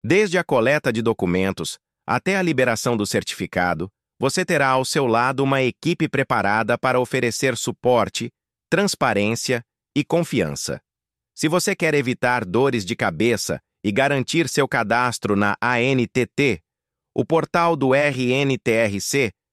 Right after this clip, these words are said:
é a melhor escolha para começar sua jornada no transporte de cargas de forma profissional, segura e eficiente. Pronto para dar o primeiro passo rumo à sua regularização na A N T T?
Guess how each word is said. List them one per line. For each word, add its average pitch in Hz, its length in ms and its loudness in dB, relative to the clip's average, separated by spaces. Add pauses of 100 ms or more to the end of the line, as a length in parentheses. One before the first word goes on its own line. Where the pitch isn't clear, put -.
(140)
é 131 120 2
a 139 100 2
melhor 143 520 2
escolha 139 600 2
para 131 240 0
começar 131 640 0
sua 123 240 0
jornada 107 640 2
no 107 100 0
transporte 104 580 -2
de 101 140 -4
cargas 104 500 0
de 98 140 -2
forma 101 380 0
profissional, 110 720 0 (240)
segura 143 640 0 (260)
e 120 140 2
eficiente. 110 760 -2 (380)
Pronto 180 460 0
para 120 240 0
dar 120 240 0
o 117 60 -4
primeiro 120 440 0
passo 120 480 -2
rumo 123 320 0
à 98 60 0
sua 113 320 0
regularização 110 1160 0
na 92 320 -2
A 113 240 0
N 120 240 0
T 87 160 -2
T? 131 300 -2